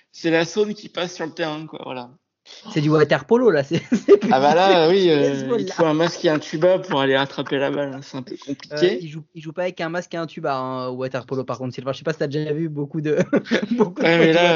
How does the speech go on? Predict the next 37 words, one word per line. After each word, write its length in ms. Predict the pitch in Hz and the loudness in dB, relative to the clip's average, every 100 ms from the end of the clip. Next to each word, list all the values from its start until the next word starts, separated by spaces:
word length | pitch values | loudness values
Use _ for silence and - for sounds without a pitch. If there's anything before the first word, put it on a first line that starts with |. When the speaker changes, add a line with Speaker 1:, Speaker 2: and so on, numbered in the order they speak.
| - | 0
Speaker 2:
water 120 | - | -4
polo. 160 | 175 202 _ _ | -6 -8 _ _
Ok, 180 | 180 170 | -6 2
ils 140 | 226 202 | 0 2
sont 140 | 190 | -4
en 120 | 185 | -4
slip 380 | - 202 202 180 | -6 -4 -4 -4
et 40 | |
ils 200 | 151 143 | -6 -6
ont 80 | 156 | -8
des, 140 | 147 156 | -8 -6
<laughs> 200 | - - | -6 -2
et 480 | - - 226 202 | -4 -2 0 0
ils 240 | 214 208 208 | -2 -6 -6
ont 40 | |
des 120 | 190 | -2
Speaker 1:
Ouais, 140 | 156 165 | 2 4
mais 100 | 151 | 2
Speaker 2:
casques 20 | 180 | -2
Speaker 1:
tu 100 | 160 | -6
sais 160 | 165 | -4
pas 140 | 175 185 | -2 -2
ce 80 | |
qui 60 | 196 | -2
Speaker 2:
mais 60 | 147 | -4
Speaker 1:
se 60 | |
passe 200 | 165 160 | -4 -4
en 60 | 165 | -6
dessous, 240 | 175 185 | -8 -10
c'est 140 | 156 143 | -10 -8
ça 160 | 151 | -4
le 40 | 151 | -4
problème. 340 | - 170 165 - - | 2 0 2 -4 -4
Speaker 2:
<laughs> 840 | 277 277 - 269 226 - _ 196 202 | -8 -8 -8 -16 -16 -16 _ -20 -10
Maintenant, 320 | 170 165 220 | -10 -8 -12
c'est 120 | 156 | -12
filmé. 440 | 151 170 170 156 | -12 -14 -12 -12